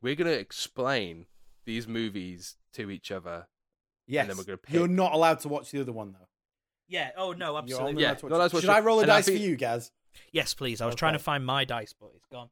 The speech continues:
Speaker 2: Okay.
Speaker 3: Just
Speaker 1: I think the
Speaker 3: disappeared.
Speaker 1: idea is what we should do is we should have it so that basically we're gonna throw two of them in, and you need to fight for your one to stay, stay alive.
Speaker 2: Okay, yeah, I, I
Speaker 3: Yeah.
Speaker 2: will play this game. I will try.
Speaker 3: Okay.
Speaker 2: I'm, I'm
Speaker 3: Unless,
Speaker 2: playing for
Speaker 3: unless
Speaker 2: scared
Speaker 3: mine,
Speaker 2: stiff.
Speaker 1: Yeah.
Speaker 3: unless mine, unless mine's shit, and then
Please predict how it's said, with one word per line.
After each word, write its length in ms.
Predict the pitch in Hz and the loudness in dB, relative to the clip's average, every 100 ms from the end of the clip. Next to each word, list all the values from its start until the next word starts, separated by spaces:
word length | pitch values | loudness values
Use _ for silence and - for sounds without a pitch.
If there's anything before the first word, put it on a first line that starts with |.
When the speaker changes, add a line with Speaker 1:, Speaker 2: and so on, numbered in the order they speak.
| _ _ _ | _ _ _
Speaker 2:
Okay. 300 | 113 - 104 - _ _ _ _ | -14 -10 -12 -12 _ _ _ _
Speaker 3:
Just 160 | - | -4
Speaker 1:
I 60 | 135 | -2
think 60 | |
the 60 | 196 | 2
Speaker 3:
disappeared. 140 | 220 196 | 4 4
Speaker 1:
idea 120 | 175 | 4
is 80 | 156 | 2
what 80 | |
we 60 | 143 | 0
should 180 | - 180 | -2 -2
do 100 | 120 | -2
is 100 | 104 | -4
we 60 | 117 | -6
should 140 | 135 | -2
have 140 | 135 120 | -2 -2
it 100 | 95 | -2
so 120 | 120 | -2
that 220 | 113 - _ _ _ _ _ 127 | -2 -4 _ _ _ _ _ -4
basically 340 | 139 123 120 | -4 -2 -6
we're 40 | |
gonna 160 | 117 135 | -4 -4
throw 600 | - - 151 143 143 131 - - | -4 0 2 4 2 0 -8 -14
two 240 | - 139 | -2 0
of 140 | 127 104 | 0 -2
them 120 | 117 | 0
in, 280 | 117 92 87 | 0 0 -4
and 240 | 98 98 | -8 -8
you 80 | 104 | -10
need 180 | 107 95 | -10 -10
to 60 | - | -10
fight 260 | 104 98 | -8 -8
for 100 | - | -10
your 260 | 92 95 90 | -8 -6 -6
one 200 | 90 87 | -8 -12
to 100 | - | -16
stay, 240 | - 92 - | -16 -14 -14
stay 220 | - 98 87 | -14 -12 -10
alive. 300 | 82 85 92 | -10 -6 2
Speaker 2:
Okay, 400 | 202 - 196 160 | 2 4 4 6
yeah, 280 | 160 160 165 | 6 6 6
I, 80 | 190 | 6
I 180 | 170 170 | 4 2
Speaker 3:
Yeah. 80 | 185 | 2
Speaker 2:
will 80 | 180 | 0
play 220 | 180 165 | 2 0
this 160 | 139 | 0
game. 300 | - 123 123 | -4 -6 -6
I 140 | 117 139 | -4 -4
will 140 | 143 | -2
try. 120 | 135 139 | -2 0
Speaker 3:
Okay. 220 | 139 - - - - - - _ _ _ - - | -2 -4 -10 -12 -12 -12 -14 _ _ _ -20 -8
Speaker 2:
I'm, 220 | - 147 | -4 -2
I'm 140 | 135 147 | 0 0
Speaker 3:
Unless, 160 | 185 170 | 2 2
Speaker 2:
playing 120 | 156 | 2
for 40 | 196 | 2
Speaker 3:
unless 180 | 185 | 2
Speaker 2:
scared 200 | 185 214 208 | 6 6 6
Speaker 3:
mine, 80 | |
Speaker 2:
stiff. 500 | 160 277 214 - - _ _ | 6 8 6 4 -10 _ _
Speaker 1:
Yeah. 60 | - 123 - | -20 -18 -6
Speaker 3:
unless 340 | 147 160 156 160 | 0 0 0 0
mine, 300 | 160 160 - | 0 0 -6
unless 260 | 147 160 165 | -4 -2 0
mine's 240 | 165 143 | -2 0
shit, 380 | - - 160 135 | -2 0 0 -2
and 120 | 123 | -4
then 100 | 127 | -6